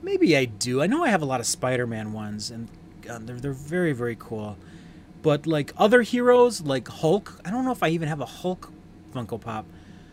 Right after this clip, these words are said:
Um, I have an Iron Man one, like a Hulkbuster Iron Man one, 'cause that's flippin' awesome. But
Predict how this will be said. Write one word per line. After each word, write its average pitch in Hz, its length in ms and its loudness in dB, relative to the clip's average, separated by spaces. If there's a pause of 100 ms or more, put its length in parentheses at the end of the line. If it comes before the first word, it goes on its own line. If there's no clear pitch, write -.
(280)
Um, 123 320 -2
I 120 60 -4
have 190 160 0
an 175 160 0
Iron 165 340 0
Man 127 300 -2
one, 120 240 -4
like 120 160 -8
a 120 60 -8
Hulkbuster 131 640 -4
Iron 110 300 -8
Man 110 200 -8
one, 110 160 -10
'cause - 100 -14
that's 107 200 -10
flippin' - 340 -10
awesome. 117 420 -8 (720)
But 139 220 0